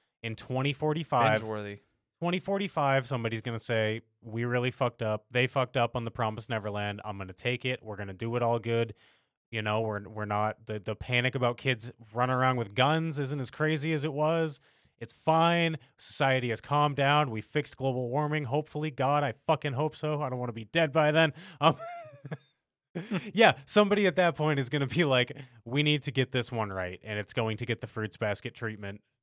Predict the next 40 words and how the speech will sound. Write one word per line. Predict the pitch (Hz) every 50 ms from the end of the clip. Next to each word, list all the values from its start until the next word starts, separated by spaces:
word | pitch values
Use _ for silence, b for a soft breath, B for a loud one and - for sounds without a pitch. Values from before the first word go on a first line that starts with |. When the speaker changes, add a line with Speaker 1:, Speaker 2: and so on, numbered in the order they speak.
| _ _ _ -
Speaker 1:
hopefully. | 107 120 135 135 - - - 127 117 117 117 - _ _ _ _ _ _ _ _ _ _ _ _
Speaker 2:
Yeah. | - 127 120 101 95 - _ _ _
Speaker 1:
Uh, | - 127
'cause | - 147 123 123
I, | 143 135 131 139 127 107 _ _ _ _ _ _ _ _ _ _
still, | - - - - 135 123 110 104
to | - 135
this | 117 113 113 107 -
day, | - 110 98 95 92
like, | 92 92 95 98 - -
you, | 117
you | 113 107 113 110
were | 107 104
printing | - - - 139 127 120 - 120 110
money | 110 110 107 104 104 101 95
and | 95 95
you | 98 98
said, | - - 120 110 110 117
"No, | 151 185 208
I | 202 202
don't | 202 202
wanna | 208 208 196
do | 170 202 214 196
this | 160 147 -
anymore." | 151 127 123 117 117 127 139 - -
<laughs> | _ _ _ _ _ _ _ _ _ _ _ _ _ -
Speaker 2:
I | 196 214
don't | 196 180 170
wanna | 170 170 175
play | - - 262 247 208
with | 180 170 156
you | 156 156 151 151
anymore. | 147 147 147 147 165
Speaker 1:
I | 180 196 151 147
don't | 131 143 156 190 202 175 151
wanna | 147 143 143 143 139 123
have | 131 139 135 120
a | 123 120
popular | - 131 123 117 110 - 110 104 104 104
show. | 98 - 113 107 101 101